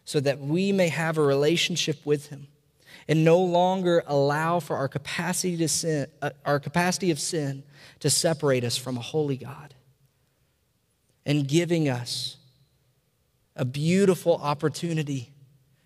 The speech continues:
to share the good news with everyone around us, that they do not have to suffer from their sin, that they do not have to face the wrath of God for their sin.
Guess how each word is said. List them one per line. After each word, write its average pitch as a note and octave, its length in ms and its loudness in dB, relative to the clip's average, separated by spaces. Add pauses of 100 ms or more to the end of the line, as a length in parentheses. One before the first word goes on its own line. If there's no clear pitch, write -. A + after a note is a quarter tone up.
(120)
to C#3 100 -2
share E3+ 440 2
the D#3+ 100 0
good C#3+ 320 -2
news C#3+ 360 -2
with C3+ 120 -4
everyone C#3+ 380 0
around B2 400 -6
us, - 360 -14 (480)
that C#3+ 160 0
they D#3+ 160 4
do D#3 120 0
not D#3 180 0
have D#3+ 200 -4
to D3+ 80 2
suffer D#3+ 500 -2
from C#3 240 -4
their B2+ 140 -2
sin, C3+ 360 -2
that A#2+ 160 -4
they C#3+ 140 0
do D3 140 -2
not D3 180 -2
have E3 400 -8 (540)
to C#3+ 100 0
face D#3 580 -2
the C3+ 140 0
wrath C#3 440 0
of C#3 120 -4
God C#3+ 420 -14 (720)
for - 100 -16
their B2 140 -2
sin. C3 460 -8